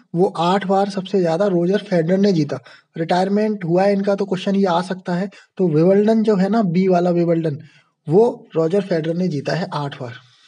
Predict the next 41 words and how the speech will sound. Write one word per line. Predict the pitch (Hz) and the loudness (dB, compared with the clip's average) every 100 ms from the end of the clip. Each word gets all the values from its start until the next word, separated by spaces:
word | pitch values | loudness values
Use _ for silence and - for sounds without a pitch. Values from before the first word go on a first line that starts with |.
| _ _ _ - - _ _ _ _ _ - | _ _ _ -20 -20 _ _ _ _ _ -12
बस | 151 160 - | -4 -4 -4
इससे | 196 185 233 | -6 -2 0
ज्यादा | 214 196 208 | 2 2 0
हम | 202 214 | 0 0
यहाँ | 214 214 | 0 0
नहीं | 180 208 | 0 2
देख | 196 185 | 0 -2
सकते। | 180 202 233 - - _ - | -8 -6 -8 -8 -20 _ -6
हमें | 190 | 0
ये | 208 | 2
देखना | 196 185 202 | 2 0 0
तो | 202 | -2
चाहिए | 202 196 208 | 0 2 2
कि | 196 208 | 0 -2
कौन | 208 - - 185 190 | -4 -10 -6 -4 -4
सा | 185 202 196 | -4 -2 -2
मिट्टी | 180 185 190 196 | -2 -2 -2 -2
पर | 202 | -2
खेला | 185 180 | -2 -2
जाता | 180 175 185 | -2 -2 -4
है, | |
कौन | 185 175 | -4 -6
सा | 175 180 | -4 -4
घास | 156 160 170 | -4 -4 -6
पर | 185 | -4
खेला | 185 175 | 0 0
जाता | 170 180 | -2 -4
है, | 220 - _ _ 185 | -8 -10 _ _ -4
लेकिन | 190 | 0
हम | 208 | 2
नहीं | 208 202 202 | 2 2 2
देख | 180 | 0
सकते। | 165 208 | -2 -2
बाद | 185 170 170 | 2 2 2
में | 202 | 0
टॉप-, | 185 - - | -4 -8 -4
टॉपिक | 170 185 185 | -2 -2 0
करेंगे | 180 190 | 2 2
तब | 185 180 | 0 -2
कर | 165 | -2
लेंगे, | 160 185 | 0 -2